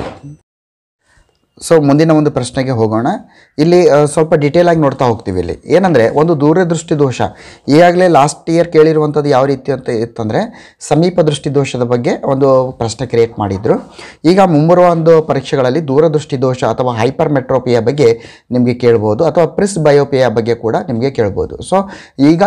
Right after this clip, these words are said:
ಈ ಎರಡು ಒಂದು ಪ್ರಶ್ನೆಗಳ ಬಗ್ಗೆ ಒಂದಿಷ್ಟು ಪರ್ಫೆಕ್ಷನ್ ಅನ್ನ ಮಾಡ್ಕೊಳ್ಳಿ. ಆ, ಇದಾದ್ಮೇಲೆ ನೆಕ್ಸ್ಟ್ ಬರುವಂಥದ್ದು ಒಂದು ಪ್ರಾಬ್ಲಮ್ ಓರಿಯೆಂಟೆಡ್ ಕ್ವೆಶ್ಚನ್ ಇದೆ.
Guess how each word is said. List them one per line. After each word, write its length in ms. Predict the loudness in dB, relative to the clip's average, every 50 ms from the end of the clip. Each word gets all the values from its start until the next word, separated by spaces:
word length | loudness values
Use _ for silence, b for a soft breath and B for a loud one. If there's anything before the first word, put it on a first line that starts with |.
| 2 2
ಈ 140 | 2 4
ಎರಡು 240 | 4 4 4 4 2
ಒಂದು 160 | 2 0 0
ಪ್ರಶ್ನೆಗಳ 380 | -4 -6 -8 -6 -4 -4 -4 -4
ಬಗ್ಗೆ 200 | -4 -4 -4 -2
ಒಂದಿಷ್ಟು 300 | -2 -4 -4 -8 -10 -10
ಪರ್ಫೆಕ್ಷನ್ 500 | -10 -10 -8 -6 -8 -8 -6 -6 -4 -2
ಅನ್ನ 180 | -2 -2 -2 -2
ಮಾಡ್ಕೊಳ್ಳಿ. 760 | -2 -2 0 0 0 -2 -2 -2 -2 0 0 -2 -2 -4 B B B B B B B B 0
ಆ, 160 | 2 4 4
ಇದಾದ್ಮೇಲೆ 460 | 4 4 4 4 4 4 2 0 -2 0
ನೆಕ್ಸ್ಟ್ 300 | -2 -2 -4 -4 -2 0
ಬರುವಂಥದ್ದು 580 | 0 0 0 0 -2 -4 -4 -4 -4 -4 -4
ಒಂದು 260 | -4 0 2 2 2
ಪ್ರಾಬ್ಲಮ್ 440 | 2 0 -2 -2 0 0 -2 -2 -2
ಓರಿಯೆಂಟೆಡ್ 400 | -2 -2 -2 -2 -2 -4 -6 -6
ಕ್ವೆಶ್ಚನ್ 320 | -6 -8 -10 -8 -8 -8 -6
ಇದೆ. 380 | -4 -4 -4 -6 -6 -10 _